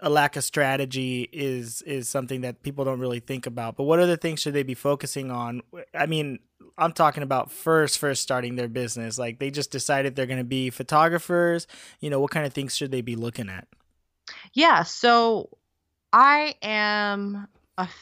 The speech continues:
Speaker 2: fan of the concepts behind The Lean Startup,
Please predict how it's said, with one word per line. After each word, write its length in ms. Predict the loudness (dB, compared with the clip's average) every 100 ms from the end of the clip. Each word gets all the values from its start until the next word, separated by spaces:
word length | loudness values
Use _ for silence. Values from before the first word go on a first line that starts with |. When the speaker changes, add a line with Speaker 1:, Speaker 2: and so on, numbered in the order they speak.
| _
Speaker 2:
fan 600 | 2 4 4 4 2 -4 2
of 540 | 4 6 6 4 0 -6 -20 _ _ _ _ _ _ -6
the 100 | -4
concepts 760 | -2 4 6 6 4 -2 -2 -4
behind 400 | 0 2 0 0
The 60 |
Lean 280 | -4 -4 -4
Startup, 720 | -6 0 2 4 2 0 0